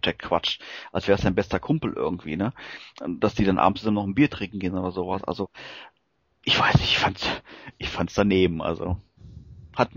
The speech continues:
hat mich, ja, fand ich unnütz irgendwo. Wa-, ich weiß nicht, vielleicht, weil ich einfach, ähm, ähm,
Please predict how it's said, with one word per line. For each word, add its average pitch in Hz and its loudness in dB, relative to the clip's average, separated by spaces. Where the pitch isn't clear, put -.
hat 120 0
mich, 120 4
ja, 85 2
fand 135 0
ich 127 -6
unnütz 131 0
irgendwo. 85 -6
Wa-, - 0
ich - 0
weiß 156 2
nicht, 156 -2
vielleicht, 101 0
weil 113 0
ich 123 -2
einfach, 113 -2
ähm, 98 0
ähm, 92 -2